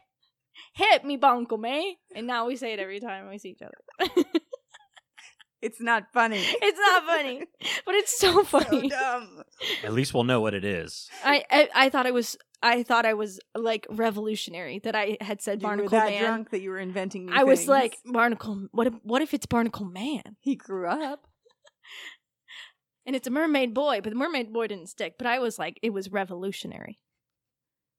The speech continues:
Speaker 1: "Barnacle Man. Barnacle Man, help me."
Speaker 3: Changing the world one drunk idea at a
Speaker 1: <laughs>
Speaker 3: time.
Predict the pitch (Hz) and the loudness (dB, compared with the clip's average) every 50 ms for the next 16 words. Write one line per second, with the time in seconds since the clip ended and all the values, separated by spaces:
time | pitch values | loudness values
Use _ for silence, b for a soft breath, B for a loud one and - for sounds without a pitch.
0 | _ _ - 269 285 285 - 294 277 285 302 294 294 277 254 220 196 185 _ _ | _ _ -2 -2 -2 -2 -4 -4 -2 -2 -2 -6 -8 -10 -14 -16 -18 -20 _ _
1 | _ _ _ _ _ _ _ B B B B B B 226 294 339 359 302 349 349 | _ _ _ _ _ _ _ B B B B B B 2 4 4 4 2 0 0
2 | 339 370 339 277 226 247 311 359 320 - - 226 220 190 185 180 - _ _ _ | 2 2 0 0 0 0 0 -2 -4 -4 -6 -6 -6 -6 -10 -16 -20 _ _ _
3 | _ _ _ _ _ - 127 123 127 117 117 117 113 110 104 104 110 110 110 110 | _ _ _ _ _ -2 0 0 0 0 -2 -4 -2 -4 -2 -2 -2 -2 -2 -2
4 | 110 107 98 95 104 110 110 107 101 107 101 104 - 101 95 98 92 95 92 92 | -4 -4 -6 -6 -6 -6 -6 -6 -6 -6 -6 -6 -6 -6 -6 -4 -4 -4 -4 -4
5 | 92 90 92 - - - 403 - - 76 | -4 -4 -4 -4 2 2 0 0 0 -8